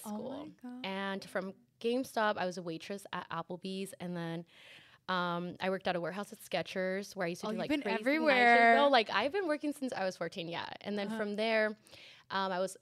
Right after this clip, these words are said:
Speaker 2: a bank teller. And then
Speaker 1: Okay.
Speaker 2: from bank teller to banker, um, I was there for about five years, and then social media.
Speaker 1: Oh my gosh.
Speaker 2: It was, like,
Speaker 1: So
Speaker 2: social media and banker at the same time.
Speaker 1: Okay, so where did that idea,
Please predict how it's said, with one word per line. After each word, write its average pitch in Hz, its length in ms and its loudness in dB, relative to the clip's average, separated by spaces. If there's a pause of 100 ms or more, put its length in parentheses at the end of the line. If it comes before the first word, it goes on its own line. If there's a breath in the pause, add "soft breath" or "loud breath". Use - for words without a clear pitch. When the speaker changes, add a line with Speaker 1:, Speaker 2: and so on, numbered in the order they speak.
(140)
Speaker 2:
a 170 340 -4
bank 185 180 -6
teller. - 260 -10 (300)
And 190 140 -8
then 226 80 -4
Speaker 1:
Okay. 220 560 -4
Speaker 2:
from 190 140 -2
bank 185 160 -4
teller 185 300 -2
to - 180 -14
banker, 165 500 -10 (480 soft breath)
um, 175 100 -4
I 170 80 -2
was 175 100 -6
there - 100 -10
for 196 80 -10
about - 200 -8
five 247 340 2
years, 247 280 2
and 180 160 -8
then 165 220 -12
social - 260 -18
media. - 160 -18 (100)
Speaker 1:
Oh - 40 -18 (220)
my - 60 -20 (200)
gosh. - 240 -14
Speaker 2:
It 247 40 4
was, 277 120 4
like, 370 120 4
Speaker 1:
So 277 120 6
Speaker 2:
social 262 180 4
media 226 180 0
and 190 100 -2
banker 180 180 -2
at 165 80 -4
the - 60 -16
same 160 140 -14
time. - 220 -14
Speaker 1:
Okay, 311 220 0
so 294 180 2
where 262 260 2
did 330 160 -4
that 262 140 0
idea, 214 380 -4